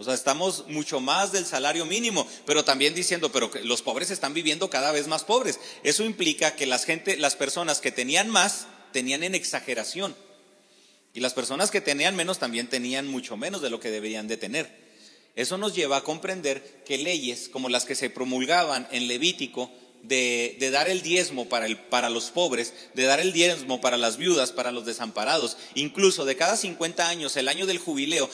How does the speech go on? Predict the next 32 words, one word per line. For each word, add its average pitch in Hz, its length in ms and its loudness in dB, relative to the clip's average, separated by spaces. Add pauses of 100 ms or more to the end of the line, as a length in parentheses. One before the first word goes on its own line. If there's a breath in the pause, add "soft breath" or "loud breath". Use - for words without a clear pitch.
(140 loud breath)
donde 156 220 2
se 156 140 -2
perdonaban 160 600 2
todas 240 220 2
las 185 160 4
deudas, 175 460 2 (180)
no 151 140 -4
se 170 80 -2
estaban 175 340 0
llevando 131 300 0
a 107 60 -4
cabo. 85 220 -6 (1300)
Porque 143 260 -2
el 135 80 -2
objetivo, 135 580 -4 (140)
que 120 80 -6
esto 123 160 -6
lo 156 80 -6
explicamos 143 460 -4
un 147 80 -10
poco 143 180 -2
la 135 100 0
semana 135 320 -2
pasada, 135 400 2 (200 loud breath)
el 131 120 0
objetivo 175 460 0
de 156 140 2
Dios 170 240 0
con 147 180 -6
todas 175 240 -2
esas 160 300 -6
leyes 127 400 -4